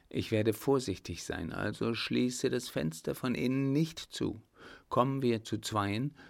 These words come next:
so lässt du dich nicht eher sehen, als bis ich dich hole." Er kehrte in das Zimmer zurück und stieg zum Fenster hinaus und an der Veranda herab.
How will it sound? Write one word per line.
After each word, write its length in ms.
so 320
lässt 420
du 80
dich 340
nicht 440
eher 320
sehen, 460
als 320
bis 280
ich 200
dich 260
hole." 400
Er 160
kehrte 360
in 140
das 220
Zimmer 340
zurück 500
und 140
stieg 420
zum 160
Fenster 460
hinaus 500
und 380
an 220
der 200
Veranda 440
herab. 540